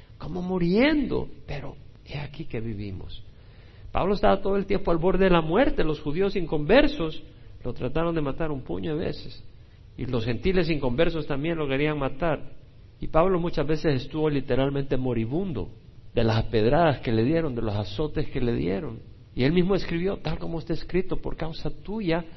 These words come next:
somos puestos a muerte todo el día, somos considerados como ovejas al matadero". Pablo perseveró a través de todo eso,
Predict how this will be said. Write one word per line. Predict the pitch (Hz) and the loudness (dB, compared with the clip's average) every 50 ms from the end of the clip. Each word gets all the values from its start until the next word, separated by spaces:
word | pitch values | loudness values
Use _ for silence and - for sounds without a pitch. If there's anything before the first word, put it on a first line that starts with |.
| - - - | -16 -18 -16
somos | - - 156 151 175 156 - | -10 -8 -6 -2 -2 -2 -2
puestos | - - 180 170 - - 170 156 - | -2 -2 -2 -2 -2 -4 -4 -4 -4
a | 156 | -4
muerte | 151 151 160 170 180 - - | -4 -2 -2 -4 -4 -4 -4
todo | - - 175 170 165 165 | -4 -2 -2 0 0 2
el | 151 143 143 | 2 2 2
día, | 156 190 185 170 151 | 2 2 2 2 2
somos | - - 165 170 160 - | 2 0 -2 -2 -2 -2
considerados | - - 127 - - 143 143 147 151 160 165 151 - | -4 -4 -4 -2 -2 0 2 4 4 4 2 0 -4
como | - 143 135 131 | -6 -6 -4 -2
ovejas | 123 123 160 165 156 165 151 - | -2 -2 -2 -2 -2 -4 -4 -4
al | - 143 143 | -4 -4 -4
matadero". | 139 131 127 - - 139 139 147 - 220 285 - - - - - - - - - - - - - - | -4 -6 -6 -4 -2 -2 0 0 -2 -4 -6 -8 -10 -14 -18 -20 -20 -20 -20 -20 -20 -20 -20 -20 -12
Pablo | - - - 175 165 156 151 - | -6 -6 -4 -4 -2 -4 -4 -2
perseveró | - 139 117 - - 110 110 110 113 127 | 0 -2 -2 0 -2 -2 -2 -2 -4 -4
a | 131 127 | -6 -4
través | - 110 107 107 113 113 | -4 -6 -6 -4 -6 -6
de | 113 - | -6 -6
todo | 110 110 - 117 107 101 95 | -8 -8 -8 -10 -10 -10 -10
eso, | 101 98 - - | -10 -10 -12 -14